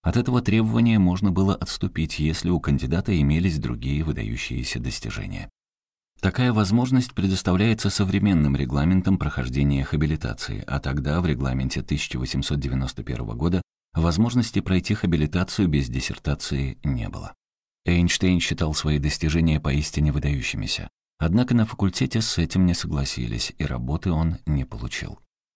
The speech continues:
Тоже распространённая ошибка биографов.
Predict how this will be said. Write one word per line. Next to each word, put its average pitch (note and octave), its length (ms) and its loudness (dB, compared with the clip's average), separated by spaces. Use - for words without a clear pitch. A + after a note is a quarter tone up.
Тоже G#2 340 4
распространённая D#2+ 920 2
ошибка D2+ 360 -2
биографов. - 640 -4